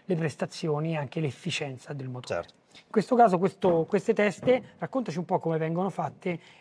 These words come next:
Speaker 1: e quali vantaggi portano.
Speaker 2: Ovviamente, vabbè, qua, eh, i passaggi dell'acqua sono stati maggiorati, di con-, conseguenza è stato ristudiata la fluidodinamica del raffreddamento, quindi maggiorandole, quindi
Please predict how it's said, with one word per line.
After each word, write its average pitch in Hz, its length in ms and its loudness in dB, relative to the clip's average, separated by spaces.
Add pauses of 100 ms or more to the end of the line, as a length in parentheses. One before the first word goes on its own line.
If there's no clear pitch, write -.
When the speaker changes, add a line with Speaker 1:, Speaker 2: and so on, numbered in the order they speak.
Speaker 1:
e 165 360 2 (100)
quali 190 240 6
vantaggi 151 640 -2
portano. 131 440 -10 (320)
Speaker 2:
Ovviamente, 107 420 2
vabbè, 104 260 4
qua, 113 400 8
eh, 101 360 -2
i 95 60 -8
passaggi 120 440 -2
dell'acqua 113 400 2
sono 107 160 -8
stati 107 220 -10
maggiorati, 127 520 0
di 113 80 -8
con-, 101 240 -14
conseguenza 101 680 0
è 98 60 2
stato 101 380 -4
ristudiata 110 580 2
la 101 100 4
fluidodinamica 101 840 -2
del 95 120 0
raffreddamento, 107 720 -2
quindi 101 240 -4
maggiorandole, 101 680 0
quindi 95 320 -8